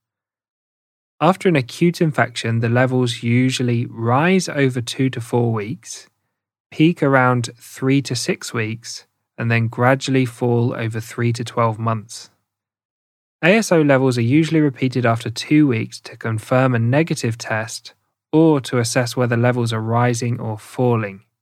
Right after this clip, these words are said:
in a positive test. And let's discuss the Jones criteria for diagnosis. A diagnosis of rheumatic fever can be made where there's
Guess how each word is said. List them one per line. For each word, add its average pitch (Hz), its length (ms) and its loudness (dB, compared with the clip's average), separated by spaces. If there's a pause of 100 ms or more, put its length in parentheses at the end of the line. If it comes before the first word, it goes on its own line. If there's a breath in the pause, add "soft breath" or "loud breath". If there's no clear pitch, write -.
(100)
in 113 140 -10
a 104 40 -8
positive 113 540 -4
test. - 400 -14 (1700)
And 156 80 0
let's 233 160 0
discuss 185 380 0
the 139 200 2
Jones 160 560 2
criteria 123 680 0
for 117 420 0
diagnosis. 117 1080 -2 (420)
A 131 40 -10
diagnosis 175 680 0
of 117 120 -2
rheumatic 120 540 0
fever 120 320 2
can 117 180 -6
be 113 120 -4
made 123 280 2
where 117 160 -2
there's 107 220 -4